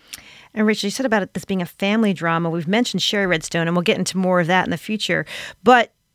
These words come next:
he had a son, Brent, who was estranged. Uh,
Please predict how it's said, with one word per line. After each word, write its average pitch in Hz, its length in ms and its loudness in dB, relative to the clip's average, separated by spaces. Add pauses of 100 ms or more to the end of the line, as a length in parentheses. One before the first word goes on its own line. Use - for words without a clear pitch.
(120)
he 247 140 -6
had 330 100 -2
a 330 40 -6
son, 330 440 -2
Brent, 269 400 -4
who 233 100 -2
was 233 200 -2 (100)
estranged. - 1160 -4 (520)
Uh, 208 220 0